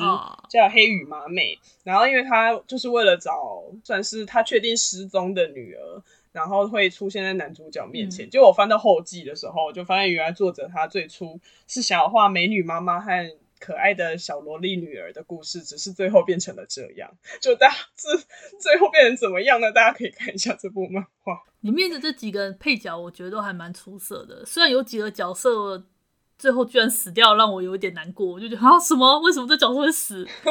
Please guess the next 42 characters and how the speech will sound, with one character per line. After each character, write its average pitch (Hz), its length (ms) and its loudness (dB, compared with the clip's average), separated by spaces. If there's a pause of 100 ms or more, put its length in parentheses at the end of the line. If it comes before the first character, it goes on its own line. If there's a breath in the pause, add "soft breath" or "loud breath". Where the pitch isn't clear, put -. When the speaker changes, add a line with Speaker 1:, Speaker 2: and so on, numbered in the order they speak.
(140)
Speaker 2:
<laughs> 381 280 0
Speaker 1:
但 262 100 -4
是 285 260 -6 (140 loud breath)
Speaker 2:
发 226 180 10
便 226 240 4
当 208 160 4
毫 196 140 4
不 214 140 -4
手 185 240 0
软 196 240 2
的。 - 100 -20
Speaker 1:
真 214 260 -2 (140)
的， 208 720 4
就 254 80 -10
是 294 100 0 (340 loud breath)
会 359 120 4
有 240 140 12
一 240 40 0
些 285 120 -2
让 269 180 6
你 202 80 0
觉 196 160 -6
得 202 60 -4
，“啊， 247 200 0
为 370 120 8
什 320 140 0
么？ 247 180 4
这 359 100 2
角 294 140 4
色 262 140 4
为 339 100 8
什 277 60 6
么 226 80 4
会 339 100 6
死？” 214 260 -4
的 202 140 -4
那 233 140 2
种 202 180 -6
状 226 160 -4
况 214 160 2
出 190 220 -12
现。 202 420 -14